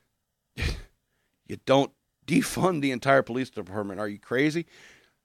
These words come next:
If anything, you should give them more money for training, more money for oversight,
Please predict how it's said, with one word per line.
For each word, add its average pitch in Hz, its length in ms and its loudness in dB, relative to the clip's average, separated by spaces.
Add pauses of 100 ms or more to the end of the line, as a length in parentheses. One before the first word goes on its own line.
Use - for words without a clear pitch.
(140)
If 151 140 2
anything, 175 360 6
you 123 60 2
should 120 140 -6
give 127 160 4
them 113 100 2
more 120 220 2
money 98 340 -4 (420)
for 123 220 4
training, 127 520 2 (2000)
more 139 220 4
money 135 420 4 (560)
for 131 240 2
oversight, 139 680 4